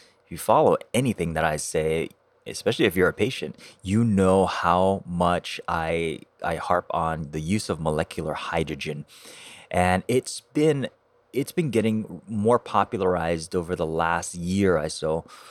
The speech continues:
Um, I've s-, I've seen a lot of more people talking about molecular hydrogen and a lot more people using it. And there's companies that are coming out a-,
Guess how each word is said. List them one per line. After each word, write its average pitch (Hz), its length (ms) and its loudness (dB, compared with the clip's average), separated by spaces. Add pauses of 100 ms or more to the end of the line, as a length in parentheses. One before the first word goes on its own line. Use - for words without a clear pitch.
(240)
Um, 85 500 2
I've 92 160 -4
s-, - 260 -10
I've 92 140 -2
seen 107 160 0
a 90 80 4
lot 90 220 6
of 95 80 2
more 90 240 4
people - 280 -2
talking 87 380 -2
about 82 240 2
molecular 85 360 -2
hydrogen 87 600 -2 (400)
and 78 60 -4
a - 20 0
lot 82 180 2
more 87 120 0
people 95 240 0
using 107 360 2
it. 80 160 0
And 82 140 -6
there's 82 240 -2
companies 92 720 -2 (300)
that 82 160 2
are 82 60 0
coming 90 300 -2
out 85 300 2
a-, 80 160 -10